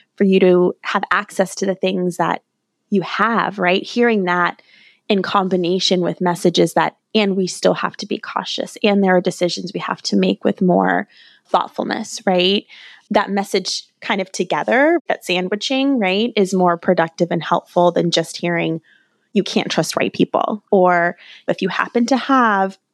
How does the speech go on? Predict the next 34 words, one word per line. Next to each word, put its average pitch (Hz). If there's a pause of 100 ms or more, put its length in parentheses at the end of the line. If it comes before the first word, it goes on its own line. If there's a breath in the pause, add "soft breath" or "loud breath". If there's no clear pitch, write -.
(520)
a 185
white 170
coach 233 (420)
as 180
your 226
field 349
hockey 202
coach, - (380 soft breath)
that 208
you 226
really 247
need 269
to 247
be 220
careful 240
because 208
they 214
may 208
be 226
more 220
likely 202
to -
be 196
discriminatory 196
against 170
you," 196
right? 180
Or, 208
like, 180
"We 208
need 233
to 240
watch 202
out." -